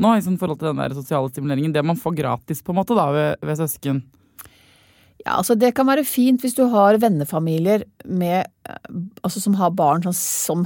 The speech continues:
Speaker 2: høvelig nær ditt eget barn i alder, eller sånn søskenaktig aldersforskjell, slik at barnet ditt venner seg til å være sammen med barn som er eldre enn det, yngre enn det, og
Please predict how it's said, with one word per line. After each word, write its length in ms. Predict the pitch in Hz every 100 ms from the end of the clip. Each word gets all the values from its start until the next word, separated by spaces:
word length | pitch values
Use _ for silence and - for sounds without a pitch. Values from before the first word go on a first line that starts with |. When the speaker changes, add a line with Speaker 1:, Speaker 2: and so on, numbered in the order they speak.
| -
Speaker 2:
høvelig 460 | 202 160 151 165 175
nær 220 | 160 170
ditt 160 | 170 170
eget 220 | 156 -
barn 160 | 165 170
i 80 |
alder, 320 | 160 151 247 269
eller 240 | 202 190
sånn 220 | 175 160
søskenaktig 840 | 156 180 - - 156 131 165 - 185
aldersforskjell, 560 | 156 165 175 180 262 330
slik 240 | 202 196 208
at 100 | - - _ _ _ -
barnet 320 | 180 180 190
ditt 80 | 214
venner 260 | 220 156 147
seg 160 | 160
til 80 | 170
å 60 | 180
være 100 | 190
sammen 220 | 165 180
med 80 | 180
barn 160 | 160 -
som 80 |
er 140 | - 175
eldre 240 | 170 180
enn 80 | 180
det, 100 | 196 -
yngre 320 | 170 160 170
enn 140 | 170 170
det, 140 | 180 185 - _ _ _ _
og 80 | -